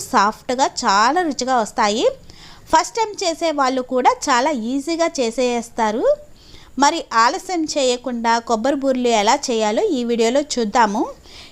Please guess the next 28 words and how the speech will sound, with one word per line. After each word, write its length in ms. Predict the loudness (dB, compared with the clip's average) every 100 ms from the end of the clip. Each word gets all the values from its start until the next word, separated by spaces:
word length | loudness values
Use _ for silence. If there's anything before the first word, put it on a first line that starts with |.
| -2 -2
ఇప్పటి 260 | 2 0 2
వరకు 260 | -2 0 0 0 0
వీడియోకి 560 | -2 2 2 2 -2 0 2 2
లైక్ 300 | 2 0 0 0
ఇవ్వలేదు 400 | 0 0 -2 0 2
కదా, 200 | 4 2 0 -6 -2
ఒక 100 | 0 2 2
లైక్ 240 | 0 0 -4
ఇచ్చి 160 | -4 -2
సపోర్ట్ 340 | -4 0 -2 -2 0
చేయండి 320 | 0 0 -2
ఫ్రెండ్స్. 420 | 0 2 0 -4 -10 0 6
ముందుగా 340 | 6 6 4 2 0
బియ్యం 240 | -2 -2 0
నానబెట్టుకోవాలి. 840 | 0 -2 -4 2 4 4 2 -2 -4 -8 -14 -4
ఒక 120 | 2 2 4
బౌల్లోకి 560 | 4 4 2 0 0 -4 -4
బియ్యం 260 | -4 -2 0
పోసి 360 | 0 -2 -2 -2 0 0
రెండు 240 | 0 2 0 2
సార్లు 320 | 2 2 -2
శుభ్రంగా 440 | -4 -2 -2 0 0 4
వాటర్తో 440 | 2 2 0 0 2
కడిగేయాలి. 640 | 0 0 2 2 2 2 -2 -4 -14 -20 -20 -20 -20 -12 2
ఇలా 120 | 4 4
కడిగిన 340 | 2 0 0 0 2
తర్వాత 360 | 4 2 4 2 2
నీళ్లు 260 | 2 0